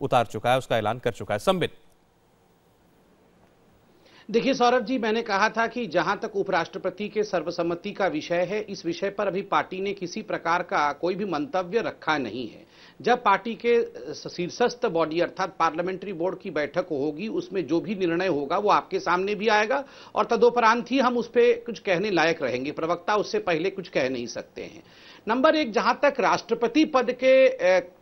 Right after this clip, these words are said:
Speaker 2: चुनाव और कैंडिडेट के लिए सर्वसम्मति बनने का सवाल था, आप देखिए पहला कैंडिडेट वो हमने घोषित किया था, तो the ball lied in the court of Congress, ये कांग्रेस के हाथ में विषय था कि वो
Speaker 1: नहीं,
Speaker 2: चाहे थे
Speaker 1: संबित,
Speaker 2: तो
Speaker 1: वो कह
Speaker 2: आराम
Speaker 1: रहे हैं
Speaker 2: से
Speaker 1: कि आपने तो
Speaker 2: सर्वसम्मति
Speaker 1: घोषित
Speaker 2: दे
Speaker 1: कर दिया ना,
Speaker 2: सकते थे।
Speaker 1: आपने उनसे पूछा तो नहीं,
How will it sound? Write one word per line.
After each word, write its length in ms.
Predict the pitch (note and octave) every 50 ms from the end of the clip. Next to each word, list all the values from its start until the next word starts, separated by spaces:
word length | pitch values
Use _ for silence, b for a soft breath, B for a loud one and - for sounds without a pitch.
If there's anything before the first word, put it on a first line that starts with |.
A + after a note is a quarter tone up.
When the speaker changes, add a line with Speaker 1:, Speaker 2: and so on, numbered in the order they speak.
| _ -
Speaker 2:
चुनाव 380 | - F3 F3 F3+ F#3+ G3+ A3+ A3+
और 180 | G#3+ G3 F#3 -
कैंडिडेट 540 | F3+ D#3+ E3 D#3+ F#3 E3 G3+ A#3 A#3 - -
के 140 | A3+ G#3+
लिए 320 | G#3+ G3+ G#3+ A3+ A3+ A3+ G#3+
सर्वसम्मति 680 | A3 F#3+ E3+ D#3 F#3 E3+ G3 F3+ F#3+ F#3+ F#3+ - A#3+
बनने 300 | G#3 F3+ E3+ D#3+ F3+ G3
का 100 | F3+ F#3+
सवाल 340 | F3+ - E3+ D3 D3+ D#3+ F3
था, 100 | F3 A3
आप 100 | A3 G#3
देखिए 280 | F3 F#3 F#3 - B3 A#3+
पहला 400 | - - E3+ D#3 E3+ G#3+ A#3+ A#3+
कैंडिडेट 680 | - - G3+ F3+ F3+ F3+ G3+ F3+ A3 F3+ C#3+ - - - -
वो 80 | F3 G3+
हमने 300 | C#3+ D3+ E3+ F3+ G3 G3+
घोषित 380 | D#3 D3 D3 - D#3 D#3+ A2+
किया 260 | - A#2 A2+ A2 G2+
था, 240 | G2 - A#2 C#3+ - b b b b b b b b -
तो 60 | B3
the 120 | A3 C4
ball 400 | E3+ F#3 A3 A#3+ C#4 D4+ D4 B3+
lied 200 | A3 A3+ C4 C4+
in 160 | C4+ C4+ C4+
the 80 | C4+ B3+ C4 B3
court 180 | B3+ B3 B3+
of 220 | C4 C4 - C4+ D4
Congress, 360 | D#4 D4+ B3+ F#3+ - - G#3
ये 80 | A3+
कांग्रेस 460 | A3 - F#3+ F3+ F#3+ F#3+ A3+ C#4 - -
के 140 | - C#4
हाथ 200 | B3 F#3+ G#3 A3 A3 - G#3+
में 120 | A3+ A3+
विषय 340 | G#3+ F#3 F3 - G#3 G#3+ G3+
था 220 | D#3+ F3 F#3 G#3+
कि 140 | G#3+ - A#3
वो 120 | F#3+ E3+ A#3+
Speaker 1:
नहीं, 100 | C4+ C4+
Speaker 2:
चाहे 260 | - G#3 F3 F3+ F3+
थे 40 | F3
Speaker 1:
संबित, 260 | A#3 A#3 - G3 C4
Speaker 2:
तो 100 | - F#3+
Speaker 1:
वो 40 | F3+
कह 40 |
Speaker 2:
आराम 120 | F3 G3 G#3+
Speaker 1:
रहे 100 | F3+ F#3
हैं 60 | A3+
Speaker 2:
से 80 | B3+ B3
Speaker 1:
कि 60 | A#3+
आपने 240 | G#3 G#3 G#3 G#3 B3+
तो 60 | A#3
Speaker 2:
सर्वसम्मति 200 | C#4 G#3 - E3
Speaker 1:
घोषित 300 | G3+ G#3 - D4 A3 C#3
Speaker 2:
दे 60 | G#3+
Speaker 1:
कर 100 | G3+ E3+
दिया 140 | D3 F3+ A3+
ना, 80 | C4+
Speaker 2:
सकते 180 | A#3+ G#3+ G#3+ C#4
थे। 20 |
Speaker 1:
आपने 120 | C#4+ B3 A#3+
उनसे 160 | A#3 G3+ B3+
पूछा 360 | G#3+ - G3 F#3+ - A#3 B3
तो 120 | G#3 B3 B3
नहीं, 200 | B3+ C4+ C4+